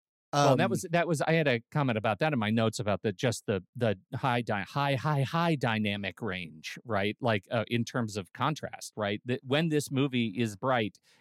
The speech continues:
Speaker 1: it's incredibly bright. And when it's dark, it's
Speaker 2: Right.
Speaker 1: obsessively dark.
Speaker 2: <laughs> Yes.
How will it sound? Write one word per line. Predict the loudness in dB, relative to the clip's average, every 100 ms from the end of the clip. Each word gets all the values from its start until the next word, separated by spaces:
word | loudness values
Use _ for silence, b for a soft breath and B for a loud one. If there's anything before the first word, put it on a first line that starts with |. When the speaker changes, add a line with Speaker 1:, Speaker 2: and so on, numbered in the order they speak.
| -4
Speaker 1:
it's | -4 -2
incredibly | -6 -4 -2 0 0 0 0
bright. | 0 0 -2 -6
And | -8 -6
when | -4 -4
it's | -6 -4
dark, | -2 -2 -6
it's | -10 -10 -18 _
Speaker 2:
Right. | -8
Speaker 1:
obsessively | -6 -6 -2 -2 -4 -10 -10 -14 -12
dark. | -14 -16 _ -12
Speaker 2:
<laughs> | 0 2 4
Yes. | 2 0 -8